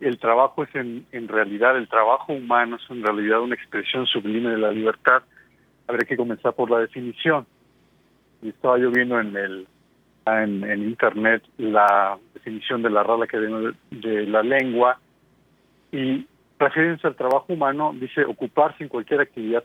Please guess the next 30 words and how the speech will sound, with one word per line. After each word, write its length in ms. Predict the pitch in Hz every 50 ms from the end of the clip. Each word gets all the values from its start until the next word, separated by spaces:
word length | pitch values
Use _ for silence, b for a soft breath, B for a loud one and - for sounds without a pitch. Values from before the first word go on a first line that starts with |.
| _ _ -
física 540 | 131 120 - - 131 - - 131 131 - - -
o 200 | - 113 113 110
intelectual. 760 | 104 101 - - 110 98 98 - _ - - 104 95 95 92
Es 100 | - -
una, 280 | 120 117 113 113 113 110
la 120 | 110 113
primera 300 | - 120 120 127 135 139
definición 560 | 131 113 - 120 110 101 87 - - 120 110 98
que 180 | - - 107
hace. 340 | 95 92 - - - - - _ - B B B B B B B B B B B _ _ -
Ahora, 320 | - 135 143 143 139 - - _ _ _ _ -
en 160 | 151 143 143
realidad, 640 | 151 175 202 220 240 226 185 147 135 131 139 156 - _ _ _ _ _ _ _ -
eh, 420 | - 127 120 113 110 110 104 101 - - _ _ _ _ _ _ _ _ _ _ _ _ -
cuando 200 | 123 120 120 123
hablamos 280 | 127 143 151 160 160
de 80 | 175 165
trabajo, 640 | - 151 147 143 143 147 147 - - - 165 180 -
estamos 340 | - - - - 175 - -
hablando 560 | 156 135 135 143 147 147 151 151 151 160 147
de 380 | - 135 143 151 160 175 180 _ _ _ _ _ _ _ _ _ _ _ _ -
una 180 | 139 143 139
acción, 460 | 117 - - - - 147 147 147 151 151
una 160 | 151 147 135
actividad, 760 | 123 _ _ - 131 123 113 113 113 117 123 131 147 160 165 - - - _ _ -
un, 280 | 135 139 135 127 135 - _ _ b b b b b -
que 100 | - 117
requiere 380 | 113 113 - - 143 139 135 139
un 100 | 139 135
esfuerzo, 800 | 127 - - - - - 160 160 156 - _ - - 135 135